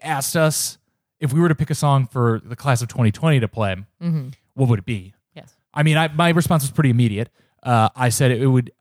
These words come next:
Speaker 1: have to be Sicko Mode, even though that song came out, like, two years ago at this point.
Speaker 2: Yes.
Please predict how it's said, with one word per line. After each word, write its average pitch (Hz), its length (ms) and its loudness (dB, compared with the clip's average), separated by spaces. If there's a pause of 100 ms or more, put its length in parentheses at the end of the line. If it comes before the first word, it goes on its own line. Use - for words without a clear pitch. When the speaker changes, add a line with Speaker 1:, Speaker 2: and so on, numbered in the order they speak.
(160)
Speaker 1:
have 175 220 0
to 151 80 -8
be 127 80 2
Sicko 113 340 0
Mode, 98 260 -2 (360)
even 165 160 0
though 165 60 4
that 156 120 0
song 151 160 2
came 139 140 2
out, 127 120 2
like, 120 140 -4
two - 160 0
years 120 180 4
ago 110 200 0
at 101 80 -2
this 107 120 -6
point. 101 380 -4
Speaker 2:
Yes. - 180 -14